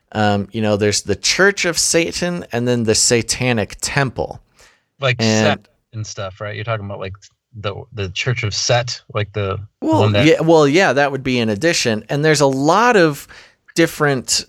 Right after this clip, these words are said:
Speaker 1: uh, they're all different things. You know, we,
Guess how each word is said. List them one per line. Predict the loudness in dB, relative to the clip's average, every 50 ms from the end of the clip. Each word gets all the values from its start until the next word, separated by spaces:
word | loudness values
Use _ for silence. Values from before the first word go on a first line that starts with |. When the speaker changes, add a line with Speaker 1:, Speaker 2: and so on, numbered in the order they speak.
| 0 0
Speaker 1:
uh, | 0 0 0
they're | -2 2 4 4 6 4
all | 4 2 0
different | 0 0 -2 -2 -2 0 -2 -2 -2 -2
things. | -8 -18 -16 -6 -2 0 2 2 0 -2 -4 -8 -10 -8 -8 -6 -4
You | -2 0
know, | 0 2 2
we, | 2 2 0